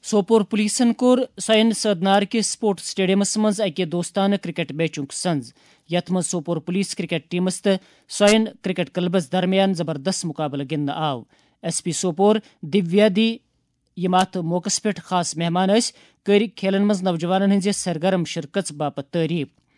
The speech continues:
تِمو دیُت منشیات ہِوٮ۪ن سمٲجی مسلن ہُنٛد روٚٹ کرنہٕ تہٕ صحت مند معاشرس پوچھر دِنہٕ باپتھ پولیس تہٕ لوٗکن درمیان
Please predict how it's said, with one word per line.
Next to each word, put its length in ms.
تِمو 180
دیُت 280
منشیات 540
ہِوٮ۪ن 200
سمٲجی 400
مسلن 460
ہُنٛد 140
روٚٹ 200
کرنہٕ 340
تہٕ 120
صحت 300
مند 240
معاشرس 560
پوچھر 300
دِنہٕ 200
باپتھ 380
پولیس 300
تہٕ 100
لوٗکن 280
درمیان 440